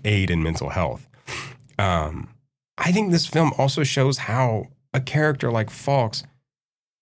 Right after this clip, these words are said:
lacks the language to understand and communicate with his wife. She also, in turn,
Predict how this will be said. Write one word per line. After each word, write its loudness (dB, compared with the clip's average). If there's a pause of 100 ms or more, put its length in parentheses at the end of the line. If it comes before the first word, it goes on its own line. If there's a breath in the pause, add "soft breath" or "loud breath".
(160)
lacks 0
the 2
language 0
to 2
understand 2
and -2
communicate 0 (160)
with -2
his -2
wife. -4 (880)
She 0
also, 2
in 2
turn, 0